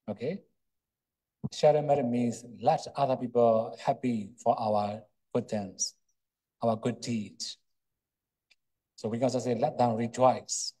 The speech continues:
over our merit." This is called share merit.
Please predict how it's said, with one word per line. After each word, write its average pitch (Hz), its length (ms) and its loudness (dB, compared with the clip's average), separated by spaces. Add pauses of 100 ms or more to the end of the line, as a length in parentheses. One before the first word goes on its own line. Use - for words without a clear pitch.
(180)
over 120 220 8
our 110 300 2
merit." 110 480 -4 (580)
This 123 120 -4
is 117 40 -8
called 117 220 0
share 110 300 0
merit. 107 440 -6